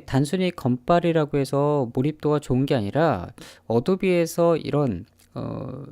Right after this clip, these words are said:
프로 유저들을 위해서 인터페이스 컬러도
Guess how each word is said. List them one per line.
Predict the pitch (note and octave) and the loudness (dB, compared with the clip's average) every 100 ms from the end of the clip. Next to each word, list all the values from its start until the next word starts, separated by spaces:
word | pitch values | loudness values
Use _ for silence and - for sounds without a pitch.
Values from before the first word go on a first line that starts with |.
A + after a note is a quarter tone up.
| C3 _ - | -20 _ -10
프로 | - C#4 | 2 4
유저들을 | C4 C#3+ F3 E3+ E3+ D#3+ D#3 A#2+ | 4 2 2 2 2 0 -2 -2
위해서 | B2+ B2 C#3 F#3 B3 - _ - | 0 -2 0 0 -2 -6 _ -4
인터페이스 | B2+ - - F3 D#3+ - D3+ | -4 -4 -4 0 0 -2 -6
컬러도 | - E3 D3+ - F#3+ C3 F2+ | -4 0 0 2 0 0 -2